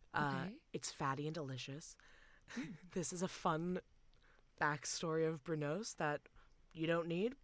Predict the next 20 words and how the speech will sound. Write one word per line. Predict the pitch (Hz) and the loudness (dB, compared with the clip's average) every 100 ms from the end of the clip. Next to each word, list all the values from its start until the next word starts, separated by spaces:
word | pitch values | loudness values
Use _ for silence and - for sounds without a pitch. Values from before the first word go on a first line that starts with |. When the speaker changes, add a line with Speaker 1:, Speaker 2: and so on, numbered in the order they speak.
| - | -6
Speaker 1:
but | - 147 | -2 2
I | |
really | 151 143 139 139 | 0 0 -2 -2
like | 131 131 | -4 -6
it. | 190 294 - - - | -8 -10 -18 -18 4
Speaker 2:
I | 175 | 6
wanna | 170 170 | 8 8
hear | 165 | 8
everything. | 160 156 151 160 165 - | 8 8 4 2 -4 0
Speaker 1:
This | 202 190 | 2 4
woman | 202 190 190 | 4 6 6
named | 180 180 - | 4 2 -2
Anne | 165 156 156 | 0 2 0
Hove | - 143 143 214 - | -2 -2 -2 -2 -4
in | 175 | -2
the | 165 - | -2 -2
eighteen | 139 - 151 | -4 -4 -4
hundreds | 156 143 165 214 - - | -2 -2 -4 -6 -6 0
in | 160 151 - - - 147 | 0 0 -4 -12 -10 0
Gudbrandsdalen, | 190 214 196 170 160 180 226 - 220 220 247 | 8 8 8 4 6 6 2 4 8 8 8